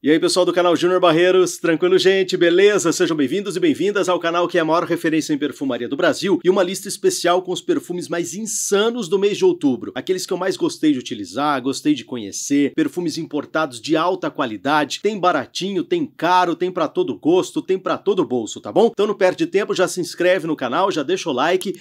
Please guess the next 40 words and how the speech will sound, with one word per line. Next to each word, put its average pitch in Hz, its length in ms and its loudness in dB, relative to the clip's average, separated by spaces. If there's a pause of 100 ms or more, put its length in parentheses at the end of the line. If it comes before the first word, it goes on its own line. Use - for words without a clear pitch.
(120)
e 185 100 -8
clica 220 320 -6
no 202 80 -2
sininho 202 360 -2
pra 202 100 -2
receber 175 300 0
as 147 100 0
notificações, 202 640 -2
porque 196 260 -4
todos 262 380 6
os 226 100 -4
dias 202 360 -4
tem 220 260 -2
novos 190 420 -2
vídeos 170 400 -4 (160)
sobre 170 300 0
perfumes 160 420 -4
importados, 156 600 -2
perfumes 156 440 -4
nacionais, 139 600 -6
masculinos, 139 640 -4
femininos. 151 600 0 (200)
Aqui 143 260 -6
tem 175 220 -4
de 170 100 -10
tudo 170 300 -4
no 156 80 -4
canal 156 260 -2
Júnior 156 240 -2
Barreiros. 110 460 -6 (200)
Vou 196 120 2
começar 233 380 -2
com 220 140 -8
esse 254 200 -4
daqui, 185 260 -2
que 185 160 -2
é 151 80 2
perfumaria 202 720 -4
de 165 160 -8
nicho, 156 560 -6